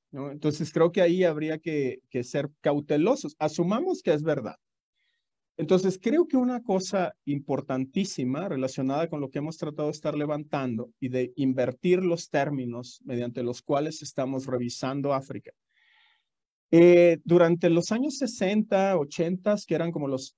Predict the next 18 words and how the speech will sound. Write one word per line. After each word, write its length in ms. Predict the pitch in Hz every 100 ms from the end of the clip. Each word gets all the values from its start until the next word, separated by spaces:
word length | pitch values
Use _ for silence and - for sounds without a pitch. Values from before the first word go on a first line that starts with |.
| _
décadas 680 | 131 147 151 180 170 165 -
de 160 | 123
desarrollismo, 1040 | 120 120 - 127 123 113 131 147 185 254 - _ _
todo 220 | 151 175
mundo 300 | 170 175 180
se 180 | 185 131
quería 280 | 135 131 143
desarrollar, 680 | 147 151 135 127 135 190
como, 320 | 220 135 120 120
como 220 | 127 127 123
mencionábamos 680 | 123 - 127 131 156 151
hace 180 | 160 -
rato. 320 | 147 127 - _ _ _ _ _ _ _ _ _ -
Los 160 | 170
recursos 500 | 170 180 214 214 269
naturales, 840 | 233 202 185 175 160 170 285 - -
visión 540 | 127 143 143 175 165 175
colonial, 640 | 185 170 143 135 156 269